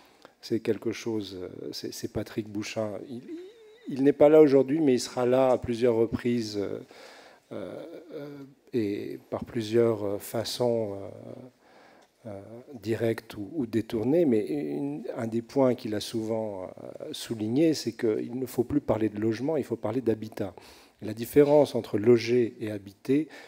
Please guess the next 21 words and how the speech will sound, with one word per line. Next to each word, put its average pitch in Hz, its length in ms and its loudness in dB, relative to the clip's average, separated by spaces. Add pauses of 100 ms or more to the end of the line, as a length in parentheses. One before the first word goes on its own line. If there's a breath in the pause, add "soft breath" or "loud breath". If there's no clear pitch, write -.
peut-être - 340 2
que 123 80 -2
c'est 104 240 -4
là 120 300 0
que 117 120 0
réside, 107 540 -4
on 101 80 -12
peut 104 180 -8
dire, 110 380 -4
euh, 92 200 -10
tout 127 140 -10
ce - 60 -16
qu'on 107 160 -12
va 104 120 -8
essayer 104 400 -4
de, 104 200 -6
de 104 140 -6
montrer, 107 520 -2
euh, 98 60 -6 (100)
ce - 160 -12
soir. 92 240 -14